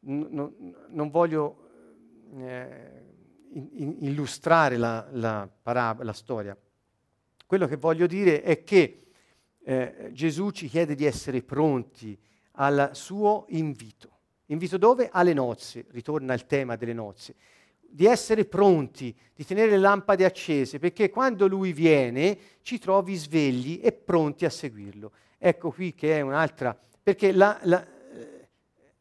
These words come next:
la conseguenza, se non siamo pronti, non siamo svegli, cioè se non, se non lo attendiamo con, con trepidazione, tanto da tenere tutto pronto e preparato nella nostra vita, senza fare tante, ehm, ehm, disquisizioni, fonda-, fondamentalmente la prontezza nella risposta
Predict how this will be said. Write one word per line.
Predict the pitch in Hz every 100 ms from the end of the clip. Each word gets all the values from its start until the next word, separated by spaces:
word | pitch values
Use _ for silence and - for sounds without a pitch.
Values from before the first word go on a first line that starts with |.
| _
la | - 175
conseguenza, | 202 185 233 196 214 240 - 170
se | -
non | 175 170
siamo | - 196 185
pronti, | 202 208 165 - 131
non | 123
siamo | 170 165
svegli, | 160 143 196 147 117 - _ _
cioè | 196
se | 175 196
non, | 202 196
se | 208
non | 220 226
lo |
attendiamo | 214 214 202 226 240 202
con, | 156 190 165 _ _
con | 202 190
trepidazione, | 214 226 226 214 202 - 240 233 185 151
tanto | 226 240 196
da | 185
tenere | 180 220 208
tutto | 196 269 - 190
pronto | 220 233 185 175
e |
preparato | - 175 226 196
nella | 208 247
nostra | 269 226 - 233
vita, | 220 180 196 - - _ _
senza | - 226 202
fare | 202 196 180
tante, | 208 185 185 175 - _ _
ehm, | 165 143 135 196
ehm, | 135 127 120 120 117 120 120 117 117 _ -
disquisizioni, | 175 - 170 180 - 233 185 156 160 165
fonda-, | 147 214 208
fondamentalmente | 185 202 202 196 214 226 208
la | 185
prontezza | 165 180 180 165 - 208 - 151
nella | 143 143 139
risposta | 135 - - 214 - - 131